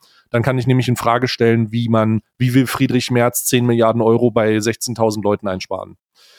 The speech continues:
Oder, ähm, wieso, wieso,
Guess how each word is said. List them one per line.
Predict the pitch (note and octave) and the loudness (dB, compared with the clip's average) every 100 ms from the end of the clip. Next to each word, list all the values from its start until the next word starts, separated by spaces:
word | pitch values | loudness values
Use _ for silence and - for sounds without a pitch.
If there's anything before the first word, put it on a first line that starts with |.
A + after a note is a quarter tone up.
| _ - | _ 0
Oder, | B2+ B2 A#2 A2+ - _ _ - | 2 4 4 2 -4 _ _ 0
ähm, | A#2 A2 G#2+ G#2+ A#2 | 2 4 2 -2 -4
wieso, | A2 B2 B2+ A#2+ A2+ - | -4 2 4 4 2 -2
wieso, | A2+ B2 C3 | -4 2 2